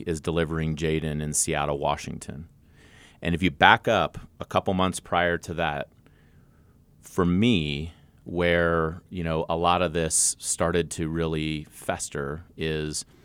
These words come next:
I was in a position where I had two families that I had to choose between. Kelly, my, my, my family, my new family, and my Ranger family.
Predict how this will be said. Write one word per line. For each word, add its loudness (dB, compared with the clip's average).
I 10
was 8
in 4
a 2
position 0
where 0
I 0
had -6
two -2
families -8
that -6
I 0
had -4
to -12
choose -8
between. -12
Kelly, 2
my, 0
my, -2
my -2
family, -2
my -4
new -2
family, -8
and -2
my 2
Ranger 2
family. -10